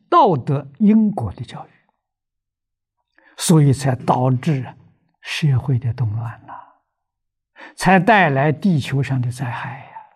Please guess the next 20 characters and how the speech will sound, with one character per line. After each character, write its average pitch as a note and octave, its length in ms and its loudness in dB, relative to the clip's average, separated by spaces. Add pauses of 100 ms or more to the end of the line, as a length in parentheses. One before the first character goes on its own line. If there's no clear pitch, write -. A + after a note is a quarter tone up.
(2500)
问 C3 180 2
题 A2+ 160 -4
在 A2+ 160 -8
这 A#2 140 -12
个 - 80 -16
地 - 120 -20
方 - 120 -20
啊。 - 1700 -14
啊， A#2+ 200 -10
用 F3 160 6
什 E3 140 4
么 E3+ 80 6
方 F3+ 240 4
法 C3+ 100 -2
来 C3+ 120 -2
对 C3 180 -2
治 - 220 -8
呢？ - 120 -20 (1500)
赶 D3 420 4
紧 C3+ 200 -4